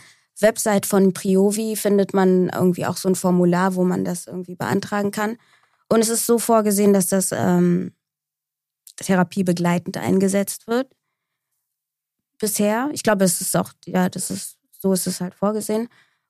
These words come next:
Und ich, ich hab, ich bin jetzt halt durch diese, durch diese, durch diese Studie reingerutscht. Aber ich glaub, der reguläre Weg ist, dass man das über die Krankenkasse verschrieben bekommen,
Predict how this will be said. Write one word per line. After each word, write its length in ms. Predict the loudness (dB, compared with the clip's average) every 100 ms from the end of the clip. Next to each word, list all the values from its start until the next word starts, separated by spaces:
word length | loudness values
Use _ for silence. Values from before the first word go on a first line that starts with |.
| _
Und 140 | 0
ich, 140 | 0 -6 _ _ _ _ _ _ _ _ _ _
ich 200 | -4 0
hab, 160 | 0 2
ich 140 | 2
bin 100 | 4
jetzt 220 | 2 2
halt 200 | 2 2
durch 140 | 0 -2
diese, 460 | -2 0 2 2
durch 220 | 2 -2 0
diese, 520 | -2 2 2 2 -2
durch 180 | -4 -10
diese 280 | -8 -4
Studie 420 | -4 0 2 4 2
reingerutscht. 720 | 2 4 4 2 -2 -2 0
Aber 140 | 2
ich 140 | 0
glaub, 180 | -2 -2
der 120 | 0
reguläre 480 | 0 0 0 0 -2
Weg 160 | -4 -4
ist, 140 | -4
dass 120 | -4
man 100 | 0
das 160 | 0 0
über 100 | -4
die 80 | -6
Krankenkasse 580 | -6 -6 -6 -8 -14 -16
verschrieben 540 | -16 -18 -14 -2 0
bekommen, 420 | 0 -2 -2 -4